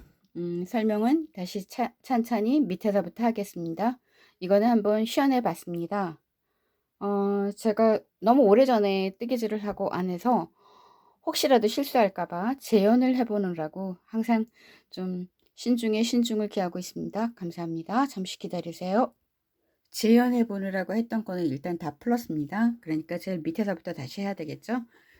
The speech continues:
그러면 얘네들을 하려면 결국 얘도 또 이렇게 해서 무늬를 보면서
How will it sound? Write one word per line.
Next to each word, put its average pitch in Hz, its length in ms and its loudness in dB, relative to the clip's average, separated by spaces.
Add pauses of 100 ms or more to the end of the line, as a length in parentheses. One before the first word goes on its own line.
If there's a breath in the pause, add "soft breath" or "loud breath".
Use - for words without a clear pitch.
그러면 190 460 0
얘네들을 180 460 0
하려면 226 600 2
결국 147 340 -4
얘도 143 280 -2
또 160 120 -6
이렇게 143 520 -6 (1200 soft breath)
해서 262 400 2 (1600)
무늬를 220 460 4
보면서 185 600 -2